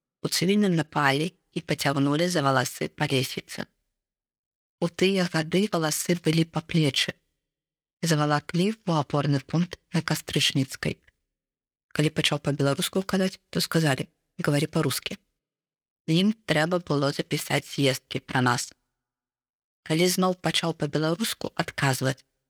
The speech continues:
то пачалі збіваць. Ударылі ў сонечнае спляценне.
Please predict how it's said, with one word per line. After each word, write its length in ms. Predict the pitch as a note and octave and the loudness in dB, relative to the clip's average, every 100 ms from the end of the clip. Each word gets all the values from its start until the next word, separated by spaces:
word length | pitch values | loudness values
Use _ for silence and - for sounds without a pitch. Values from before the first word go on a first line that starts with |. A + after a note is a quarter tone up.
| _ - | _ -6
то 80 | D3+ | -4
пачалі 480 | D3 - C#3+ C#3+ F#3 | 0 0 2 2 0
збіваць. 540 | - - D3+ C3 - - _ _ _ _ _ _ _ _ _ _ | -2 -2 0 -2 -6 -20 _ _ _ _ _ _ _ _ _ _
Ударылі 560 | E3 D3 C#3+ E3+ F#3+ G3+ | -4 0 0 2 2 0
ў 80 | F#3 | 0
сонечнае 600 | - C#3+ C#3+ - D#3+ D#3+ | 0 2 2 0 0 0
спляценне. 680 | - D#3 D3+ - C3+ C3+ - | -2 -4 -2 0 2 2 -2